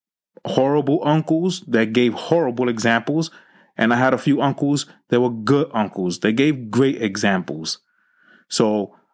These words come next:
I learned and picked up a lot from these men. And in my forty years of growing, living, and learning, I did learn this. And this is something you learn by yourself. I learned what a man isn't,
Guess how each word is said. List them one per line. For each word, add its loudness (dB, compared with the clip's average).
I 2
learned 0
and -2
picked 0
up -2
a 2
lot 0
from -2
these 2
men. -4
And 2
in 2
my 2
forty 0
years 2
of 0
growing, -2
living, 2
and 0
learning, 2
I 0
did 2
learn 0
this. 0
And 2
this 2
is 2
something 0
you 0
learn 0
by 2
yourself. 0
I 0
learned 0
what -2
a -2
man -2
isn't, 0